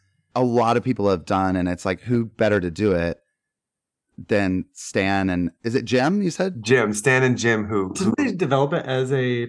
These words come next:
Speaker 3: potential series?
Speaker 2: It was originally developed as a series, but I think sort of, like, you know, what, what you said, Drew, that, like, a lot of people have had that idea, but who better than Stan and Jim? I actually
Speaker 1: Right.
Speaker 2: think that it's one of those things where, you know, like, i-, i-, it's,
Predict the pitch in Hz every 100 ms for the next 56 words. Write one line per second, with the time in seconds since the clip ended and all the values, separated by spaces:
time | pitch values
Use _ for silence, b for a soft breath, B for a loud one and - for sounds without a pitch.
0 | - - - 131 - 120 117 110 107 -
1 | - - 135 196 120 156 147 165 170 160
2 | 156 143 143 123 127 123 120 135 127 123
3 | 107 151 190 131 107 - - 139 117 107
4 | - - 87 - 101 90 87 - 95 98
5 | - - - 98 101 98 107 101 101 87
6 | 80 80 82 - 90 85 - 95 85 -
7 | 82 78 82 80 82 101 87 76 80 98
8 | 87 92 90 87 82 82 82 - 90 82
9 | 78 95 85 78 110 127 135 98 71 101
10 | 101 92 - 127 117 110 107 - 104 95
11 | 98 92 82 - b b b _ _ _
12 | _ _ 101 107 101 87 90 85 - -
13 | 110 - - - - 113 107 - -